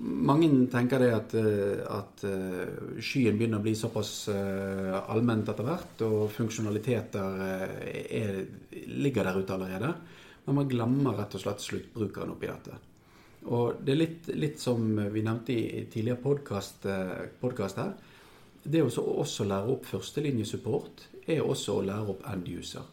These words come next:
For hvis en sluttbruker har et problem, ringer inn til førstelinjesupporten, og supporten sier, «Åh, kan ikke du dette? Dette her er jo kjempeenkelt.» Eh, så for det første vil jo sluttbrukeren føle seg dum,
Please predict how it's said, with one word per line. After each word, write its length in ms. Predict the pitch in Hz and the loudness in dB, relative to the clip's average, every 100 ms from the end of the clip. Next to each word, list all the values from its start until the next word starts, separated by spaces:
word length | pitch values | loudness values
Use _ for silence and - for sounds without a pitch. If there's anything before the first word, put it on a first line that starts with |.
| - - - - | -20 -20 -20 -20
For 440 | - 120 113 117 - | -2 2 4 2 -2
hvis 180 | 135 123 | -4 -2
en 60 | 127 | -2
sluttbruker 560 | - 143 - 190 143 | 0 0 2 2 2
har 240 | 107 139 110 | 0 2 0
et 120 | - | -2
problem, 420 | 107 104 156 220 214 - - - - | -2 0 0 0 -4 -10 -20 -20 -2
ringer 300 | 131 117 113 | 4 4 4
inn 140 | 117 | 0
til 100 | 127 | -2
førstelinjesupporten, 1300 | - 101 - 127 113 107 110 104 101 - 147 185 180 - | -2 -2 2 2 2 0 0 -2 -2 0 0 0 -4 -8
og 80 | 127 | -6
supporten 440 | 123 135 127 117 | -2 0 0 -2
sier, 180 | 104 95 - | -2 -2 2
«Åh, 200 | 110 104 - - | 2 2 -6 -6
kan 220 | - 123 98 | 2 4 4
ikke 180 | 90 92 | 0 -4
du 60 | |
dette? 340 | 95 - 117 117 | -4 -4 -4 -2
Dette 260 | 113 117 | -4 -2
her 100 | 113 | -2
er 160 | 107 107 | 0 0
jo 160 | 104 - | -2 -4
kjempeenkelt.» 1000 | - 104 95 - 117 113 95 107 160 - - - - - - - - - | -6 -6 -6 -4 -4 -2 -2 0 -2 -4 -14 -20 -20 -20 -20 -20 -12 -4
Eh, 220 | 117 113 | 0 0
så 300 | 107 - 123 110 104 - - | -2 4 6 6 4 0 -4
for 120 | - | -4
det 100 | 113 | 0
første 240 | 127 123 107 | 0 0 2
vil 100 | 175 | 2
jo 80 | 156 | 2
sluttbrukeren 540 | 127 127 127 123 104 | 2 2 2 2 0
føle 240 | 104 101 | 0 0
seg 160 | 98 101 | 0 2
dum, 240 | 131 165 | 2 2